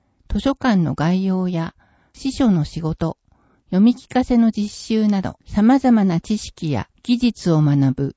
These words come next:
子ども司書養成講座を開催し、これまでに四百十九名が認定されています。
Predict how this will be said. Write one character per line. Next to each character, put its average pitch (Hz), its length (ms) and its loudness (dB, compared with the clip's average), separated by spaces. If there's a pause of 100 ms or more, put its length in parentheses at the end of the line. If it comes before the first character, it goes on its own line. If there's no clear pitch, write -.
子 202 140 -2
ど 240 100 4
も 262 160 8
司 254 200 -2
書 196 120 0
養 175 260 0
成 226 280 0
講 226 240 2
座 139 240 0
を - 40 -8
開 147 220 -2
催 180 280 0
し、 - 340 -8 (600)
こ 208 140 0
れ 233 140 4
ま 240 140 4
で 175 120 2
に 139 240 -2 (420)
四 269 200 6
百 196 320 0
十 214 240 2
九 247 280 2
名 160 220 4
が - 220 -8
認 185 180 4
定 208 220 0
さ 196 160 -2
れ 196 100 0
て 175 140 -4
い 170 100 2
ま 147 160 -2
す。 - 220 -14